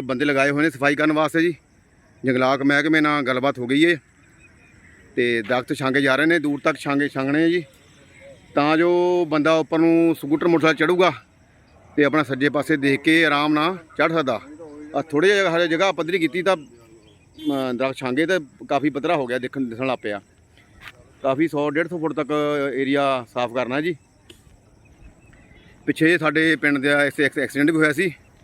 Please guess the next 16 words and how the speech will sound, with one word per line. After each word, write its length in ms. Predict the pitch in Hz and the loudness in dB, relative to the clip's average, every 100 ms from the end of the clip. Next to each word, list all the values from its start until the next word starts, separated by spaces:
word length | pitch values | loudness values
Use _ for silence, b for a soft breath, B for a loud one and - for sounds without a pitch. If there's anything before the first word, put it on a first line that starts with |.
| B B B - | B B B -2
ਜੋਗਾ 320 | 147 147 170 | 0 4 2
ਸਿੰਘ 220 | 180 180 180 180 175 175 B B B B - - - | 2 2 4 4 4 2 B B B B -20 -6 0
ਟੋਬੇ 520 | 156 151 180 180 175 - - - - - - - - - | 2 4 4 4 2 -2 -12 -12 -12 -12 -12 -12 -6 0
ਲਾਗੇ 380 | 139 127 139 139 | 2 2 0 0
ਘਰ 180 | 143 | -2
ਉਹਨਾਂ 180 | 110 139 | -2 0
ਦਾ, 120 | 165 143 - B B B B - - | 0 -2 -12 B B B B -20 -2
ਤੇ 180 | 135 120 | 0 0
ਸਾਹਮਣੇ 420 | 135 151 175 180 | 0 0 2 2
ਐਕਸੀਡੈਂਟ 280 | 165 - 165 | 2 0 0
ਹੋਇਆ 220 | 147 147 | 0 0
ਸੀ 120 | 156 | -2
ਤੇ 160 | 160 160 | 0 2
ਉਹਨਾਂ 160 | 160 160 | 2 2
ਦੀ 80 | |
ਮਿਸਿਜ 440 | 156 143 143 147 | 2 0 0 0